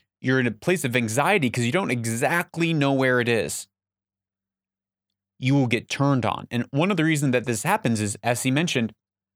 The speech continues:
there is this isolation. They're trying to isolate you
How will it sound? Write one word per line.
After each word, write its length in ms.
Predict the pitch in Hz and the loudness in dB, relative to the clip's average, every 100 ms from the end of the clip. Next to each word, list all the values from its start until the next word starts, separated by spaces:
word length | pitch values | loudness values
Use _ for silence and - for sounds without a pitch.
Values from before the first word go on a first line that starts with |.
| _ _ _ _ - _ - | _ _ _ _ -20 _ -2
there 160 | 135 131 | 0 2
is 180 | 123 | 2
this 220 | 113 107 - - | 0 -2 -4 -2
isolation. 580 | 147 - 123 113 - | -2 0 0 0 0
They're 100 | 117 | -2
trying 240 | 107 127 117 | 0 -2 0
to 140 | - _ | -4 _
isolate 680 | 123 160 175 180 147 147 - | -2 0 0 0 0 -2 -2
you 280 | 147 156 | -2 0